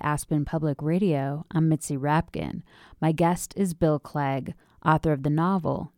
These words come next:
Did You Ever Have a Family? One of the things that stands out about your book is that you're capturing this small town, and a lot of people who live there cannot escape their past. They are known for everything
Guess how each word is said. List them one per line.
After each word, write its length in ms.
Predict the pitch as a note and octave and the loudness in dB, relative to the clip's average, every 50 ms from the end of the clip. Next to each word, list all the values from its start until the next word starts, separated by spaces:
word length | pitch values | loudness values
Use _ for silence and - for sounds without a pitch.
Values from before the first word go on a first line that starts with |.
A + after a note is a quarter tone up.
| _ | _
Did 160 | - E3+ D3+ | 0 2 4
You 100 | D#3+ D#3+ | 4 4
Ever 220 | D3+ C#3+ C#3 D3 C#3 | 4 4 2 0 -2
Have 200 | - D3 C#3 C#3 | -2 -2 -2 -2
a 80 | D3 | -4
Family? 680 | D3 - - D3+ C#3+ C#3 C#3 C#3 C#3 C#3 C#3 C#3+ D#3+ - _ _ _ _ _ _ _ _ _ _ _ _ _ | -4 -2 -2 0 0 0 0 0 -2 -2 -4 -4 -6 -10 _ _ _ _ _ _ _ _ _ _ _ _ _
One 140 | - C#4+ D#4 | 4 6 6
of 100 | D#4+ A#3+ | 6 4
the 80 | G3 F3+ | 2 0
things 420 | - - F3 E3+ E3 D#3 C#3+ - | 0 0 0 2 2 0 0 0
that 420 | - D#3+ D3 D3 C#3+ C#3 - - | 0 0 0 0 0 -2 -4 -6
stands 440 | - - - F3+ F3 F3 D#3+ E3 E3+ | -8 -6 -2 0 2 2 2 0 2
out 320 | F#3 F#3 F#3 F3+ E3+ E3 D#3 | 2 4 4 4 4 4 2
about 260 | - - E3 D#3 - - | 0 0 -2 -2 0 0
your 120 | D#3 D#3+ | -2 -2
book 500 | - - G#3+ G#3 F3+ F3 F3 - - - - - _ - | 0 2 4 4 4 4 2 -2 -6 -20 -20 -18 _ -4
is 480 | E3+ F3 F3 E3+ E3+ E3+ E3 D3 - - - _ _ | -2 0 2 2 2 2 0 -2 -4 -10 -16 _ _
that 360 | F3+ F3 E3+ E3+ E3 E3 - | 2 4 4 4 4 2 0
you're 160 | - F3 F3+ F3 | 0 0 0 0
capturing 920 | F3+ - - G#3+ G#3+ - - - F#3 F3 E3+ E3 E3 E3 E3 E3+ - - | 0 -2 0 0 0 0 -2 -2 0 0 0 0 -2 -2 -2 -4 -6 -4
this 180 | - E3+ F3 - | -2 0 0 0
small 380 | - - E3+ E3 E3+ D#3+ D#3+ D#3 | 0 -2 0 0 0 0 -2 -4
town, 600 | - - F3 E3+ E3 E3 D#3+ D#3 D#3 D#3 - - - - - - - - | -6 -6 -6 -4 -4 -2 -4 -4 -4 -4 -6 -10 -12 -16 -20 -20 -6 0
and 140 | - F#3+ | 2 4
a 20 | G3+ | 6
lot 220 | G3+ G3+ G3+ G3+ | 6 6 6 4
of 40 | G3+ | 4
people 300 | - - G3+ - F3+ F3+ | 2 -2 -2 0 0 2
who 100 | E3 F3+ | 2 2
live 360 | F3 F3 G3+ G3+ G3 F3+ F3 | 2 2 2 0 0 0 0
there 260 | E3+ D#3+ D#3 D3+ D3+ | 0 0 2 2 0
cannot 320 | D3 - E3 E3 D#3+ D#3 D#3 | -2 -2 -2 0 0 0 0
escape 360 | D3+ - - - D#3+ D#3 - | -2 -2 -2 -2 -2 -2 -2
their 120 | - D#3+ | -2 -4
past. 540 | - - - D#3 D3 C#3 C#3+ C#3 - - - | -4 -4 -6 -4 -2 -2 -2 -4 -6 -6 -2
They 100 | E3+ E3 | -2 0
are 60 | D#3+ | 0
known 240 | D#3+ D#3+ E3 D#3+ D#3+ | 0 0 0 0 -2
for 180 | - - - - _ - | -2 -4 -8 -6 _ 0
everything 680 | F#3 F3+ F3 F3+ E3+ - - D#3+ D#3 D#3 D3 C#3+ - | 2 4 4 4 2 2 0 0 0 0 -2 -4 -6